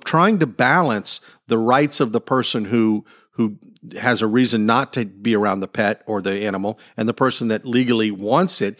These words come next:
is very, very difficult. And the law addresses it, but the person that might, let, let's use your example, that the person is highly allergic to cats has chosen to live in the community 'cause there's no pets. The neighbor moves in next door.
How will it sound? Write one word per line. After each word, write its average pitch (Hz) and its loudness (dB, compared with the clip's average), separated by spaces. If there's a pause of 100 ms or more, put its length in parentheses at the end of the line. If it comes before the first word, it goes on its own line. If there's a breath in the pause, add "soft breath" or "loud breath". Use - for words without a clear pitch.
(160 soft breath)
is 110 -2
very, 131 2
very 120 0
difficult. 113 -8
And 113 -8
the 117 -4
law 151 2
addresses 151 -2
it, 107 -2 (400 loud breath)
but 131 0 (360 soft breath)
the 123 -2
person 208 0
that 127 0
might, 127 0
let, 143 -2
let's 135 -2
use 135 0
your 123 4
example, 110 -2
that 104 -6
the 117 -12
person 123 -4
is 101 -8
highly 147 2
allergic 113 0
to - -14
cats - -4 (340 soft breath)
has - -4
chosen 135 2
to 123 -2
live 123 2
in 117 0
the 113 0
community 101 -4
'cause 95 -8
there's 98 -8
no 104 -4
pets. 92 -4 (300 loud breath)
The 110 -2
neighbor 127 4
moves 123 0
in 117 0
next 110 -4
door. 104 -4